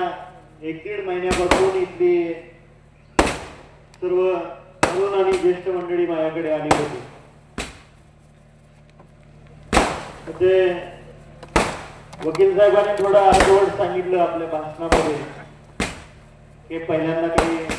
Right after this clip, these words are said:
ठराविक लोक आणि परत मी सगळ्या गावातल्या सर्व मंडळींना बोलवलं. त्यांनी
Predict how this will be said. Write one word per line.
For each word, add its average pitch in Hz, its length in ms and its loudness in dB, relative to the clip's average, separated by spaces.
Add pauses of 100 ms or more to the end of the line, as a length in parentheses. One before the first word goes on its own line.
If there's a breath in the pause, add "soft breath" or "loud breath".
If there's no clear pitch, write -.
(420)
ठराविक 160 300 0
लोक 160 320 -4 (520)
आणि 151 420 -2 (300)
परत 139 260 -10
मी 151 120 -12
सगळ्या 147 360 -8 (760)
गावातल्या 151 480 -2
सर्व 165 300 -4
मंडळींना 156 840 -2 (240)
बोलवलं. 156 540 6 (2000)
त्यांनी 196 460 -2